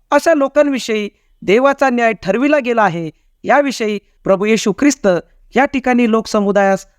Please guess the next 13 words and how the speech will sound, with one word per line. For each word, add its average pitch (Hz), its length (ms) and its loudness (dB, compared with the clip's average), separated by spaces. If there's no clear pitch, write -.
सांगत 196 380 0
आहे. 139 220 -2
या 165 120 2
न्यायाची 196 440 2
तुलना 214 400 2
प्रभूने 214 340 0
सदोम 233 480 0
आणि 233 180 0
गमोरा 220 460 0
या 190 100 4
नगरांच्या 262 560 2
झालेल्या 220 420 0
नाशाशी 196 600 -2